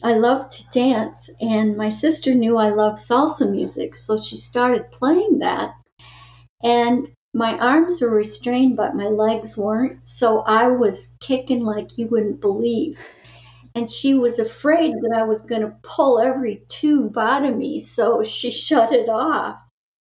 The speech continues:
But, uh, <laughs> I've seen amazing things happen to people with, um, brain injury or other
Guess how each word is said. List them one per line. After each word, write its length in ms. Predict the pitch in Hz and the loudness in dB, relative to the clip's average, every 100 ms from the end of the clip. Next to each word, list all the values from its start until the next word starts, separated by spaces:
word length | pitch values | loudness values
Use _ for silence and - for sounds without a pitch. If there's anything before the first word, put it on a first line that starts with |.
| _ _ _ _ _ - | _ _ _ _ _ -2
But, 380 | 254 214 214 - _ _ _ _ _ 233 | 2 2 0 -8 _ _ _ _ _ -4
uh, 260 | 240 277 - - | 0 0 0 2
<laughs> 180 | 320 - - _ - 440 - - _ _ _ _ _ _ _ _ | 0 0 -16 _ -16 -16 -18 -20 _ _ _ _ _ _ _ _
I've 240 | 240 254 | -2 0
seen 300 | - - 294 | -2 0 2
amazing 640 | 269 247 254 294 - 277 269 | 4 2 2 0 2 0 2
things 340 | 294 302 294 | 2 2 2
happen 420 | 240 202 - 208 202 | -2 -4 -6 -8 -8
to 120 | 214 | -14
people 500 | - 226 214 208 196 | -10 -10 -4 -2 -2
with, 320 | 196 196 - _ _ _ _ | -2 -4 -8 _ _ _ _
um, 440 | 208 202 202 196 196 | -8 -8 -8 -10 -12
brain 460 | - - 233 233 226 | -10 -2 0 0 0
injury 460 | 220 214 220 208 | -4 -2 0 0
or 300 | 220 214 - | 0 -2 0
other 560 | 240 302 262 202 - | -2 2 2 0 -4